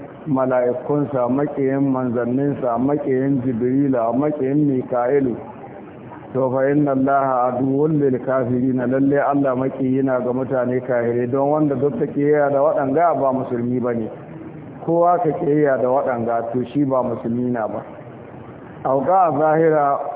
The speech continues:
abin nan mauki ad-damir, ya aukar da zahiri wato matsayin damiri, fa inna Allaha aduwwun lil kafirin. Bayanan da halin don bayanin halayensu wato su kahire ne.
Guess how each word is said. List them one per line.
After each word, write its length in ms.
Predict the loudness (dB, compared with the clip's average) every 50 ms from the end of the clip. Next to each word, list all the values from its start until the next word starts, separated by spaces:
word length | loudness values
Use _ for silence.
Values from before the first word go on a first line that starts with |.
| -8 -8 -6 -2
abin 440 | 0 2 2 2 2 2 2 2 2
nan 140 | 2 2 2
mauki 380 | 2 2 2 2 0 2 2 2
ad-damir, 600 | 2 2 0 0 -2 -2 0 0 0 0 0 -2 -4 -6 -8 -6
ya 280 | -2 0 2 2 2 2 4 2
aukar 300 | 2 2 2 0 0 0
da 100 | 0 0
zahiri 520 | 0 2 2 2 2 2 2 2 2 2 2
wato 360 | 2 2 0 0 -2 -2 -2
matsayin 520 | -2 -2 -2 -2 -2 0 0 0 0 0 0
damiri, 460 | 0 0 0 0 0 0 0 0 -2 -2
fa 100 | -2 -2 0 2
inna 300 | 2 2 4 2 2 2
Allaha 680 | 2 2 2 2 2 2 2 2 2 2 2 2 2 0 -2 -4
aduwwun 360 | -2 -2 -2 0 0 0 0 0
lil 140 | -2 -2 -2
kafirin. 500 | -2 -2 -2 0 0 -2 -2 -2 -4 -6 -8 -14 -16 -16 -16 -16 -16 -16 -12 -8 -4 -2
Bayanan 500 | 0 2 2 2 2 2 2 2 2 2
da 120 | 2 2
halin 480 | 2 2 2 2 2 2 2 0 0 0
don 220 | 0 0 0 2
bayanin 360 | 2 2 2 2 0 0 0
halayensu 680 | -2 0 2 2 2 2 2 0 0 0 0 0 -2 0 0
wato 280 | -2 -2 -2 -2 -4 -4 -4
su 140 | -4 -4 -4 -2
kahire 420 | -2 -2 -2 -2 -2 -2 -2 -2
ne. 120 | -2 -4